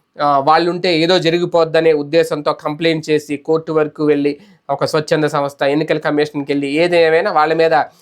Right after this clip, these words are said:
ఆ, కక్ష సాధింపు చర్యలో భాగంగానే ఇదంతా చేస్తున్నారు అనేది వాళ్ళకి బాగా హర్ట్ అయిన పరిస్థితి. అందుకే వాళ్ళు రాజీనామాలు చేస్తున్నారు. ఇది రేపొద్దున్న ఎటువంటి ప్రమాదానికి దారితీస్తుంది, ఎవరికి నష్టం తెచ్చిపెడుతుంది అనేది ప్రతిపక్షాలు ఇప్పుడు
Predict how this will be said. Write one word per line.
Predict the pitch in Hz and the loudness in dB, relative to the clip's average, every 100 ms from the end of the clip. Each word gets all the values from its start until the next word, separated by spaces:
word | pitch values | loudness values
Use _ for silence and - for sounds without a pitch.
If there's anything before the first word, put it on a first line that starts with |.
| _ _ 160 | _ _ -2
ఆ, | 143 131 _ | -2 -2 _
కక్ష | 190 - - | -6 -4 -2
సాధింపు | 240 240 208 202 220 185 220 208 - | 0 2 2 2 -2 -4 -4 -4 -4
చర్యలో | 196 190 190 185 | -2 0 0 2
భాగంగానే | 165 170 170 165 170 | 2 0 -2 -2 0
ఇదంతా | 170 156 156 165 160 | 0 -2 -2 -4 -2
చేస్తున్నారు | 160 - 165 156 151 151 156 - | -4 -4 -6 -2 0 0 -2 -2
అనేది | 160 202 | 0 0
వాళ్ళకి | 185 160 151 | 2 0 0
బాగా | 147 147 131 - - _ 165 | 0 0 -2 -4 -20 _ -2
హర్ట్ | 165 | 0
అయిన | 214 202 | 0 2
పరిస్థితి. | 185 196 214 | -2 0 -2
అందుకే | 180 185 | 0 0
వాళ్ళు | 165 143 131 - _ _ | 0 0 -4 -10 _ _
రాజీనామాలు | 160 180 196 202 190 165 151 | 0 2 2 2 2 0 0
చేస్తున్నారు. | 180 175 190 180 285 - | -2 -2 -2 -2 -2 -4
ఇది | 196 196 269 - _ - | -2 0 -2 -6 _ -2
రేపొద్దున్న | 185 196 190 175 202 185 - 180 | 0 0 0 0 -2 -2 -4 -4
ఎటువంటి | 175 196 202 185 175 - _ _ | 0 0 0 0 -2 -4 _ _
ప్రమాదానికి | 170 175 175 170 170 160 | -2 0 2 2 0 0
దారితీస్తుంది, | 156 151 151 147 - 156 247 | 0 0 -2 -4 -4 -6 0
ఎవరికి | 160 175 190 | 0 0 0
నష్టం | 175 143 - 185 | -4 -4 -4 -2
తెచ్చిపెడుతుంది | 156 - 156 143 147 139 | -2 -2 -4 -4 -4 -2
అనేది | 180 233 | -2 -2
ప్రతిపక్షాలు | 156 175 - 165 | -4 -6 -6 -4
ఇప్పుడు | 143 131 117 | -4 -4 -4